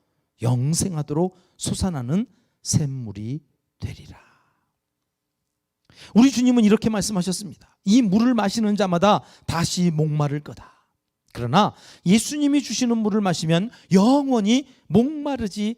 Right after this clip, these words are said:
아니할 거라. 여러분, 이게 무슨 말씀일까요?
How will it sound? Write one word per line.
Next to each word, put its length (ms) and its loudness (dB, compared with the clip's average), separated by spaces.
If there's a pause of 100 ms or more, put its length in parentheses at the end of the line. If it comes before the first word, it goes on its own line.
(140)
아니할 480 -8
거라. 260 -16 (1120)
여러분, 180 -12
이게 140 -12
무슨 260 -12
말씀일까요? 560 -12